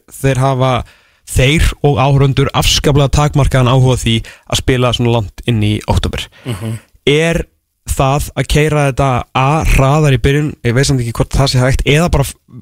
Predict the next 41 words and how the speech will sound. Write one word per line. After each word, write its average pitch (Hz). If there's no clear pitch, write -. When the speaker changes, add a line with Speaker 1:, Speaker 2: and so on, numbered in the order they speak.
Speaker 1:
byrja 180
fyrr 170
og 151
enda 143
fyrr? 107
Er, 156
Speaker 2:
Já. 143
Speaker 1:
er, 160
er 180
það 185
möguleiki? 107
Speaker 2:
Já, 131
en 123
það, 131
það 135
er 135
ekki 165
hægt 151
að 139
spila, 131
sko, -
þéttari 139
Speaker 1:
Nei, 117
nei, 131
nei, 120
en, 139
Speaker 2:
byrjun 165
Speaker 1:
en 127
Speaker 2:
og -
Speaker 1:
bara 139
Speaker 2:
það 127
Speaker 1:
byrja 143
fyrr? -
Speaker 2:
Já, 117
og 123
eins 131
og 123
aftur, 127
ég 135
sagði, 117
sko, 117